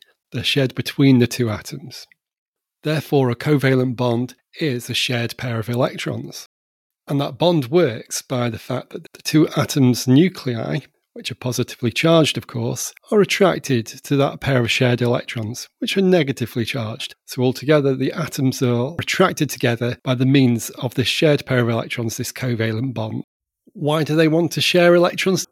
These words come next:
It's to become more stable, and that usually means to obtain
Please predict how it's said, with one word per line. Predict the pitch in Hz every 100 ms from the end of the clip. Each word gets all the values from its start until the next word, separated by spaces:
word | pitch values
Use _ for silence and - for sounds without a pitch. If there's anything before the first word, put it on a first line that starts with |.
| -
It's | 214 -
to | 165
become | 139 - 175
more | 156 143 135
stable, | - 139 135 117 -
and | 135
that | 151
usually | 156 175 147
means | 123 123 123 -
to | - 123 120
obtain | - 113 - 139 127 120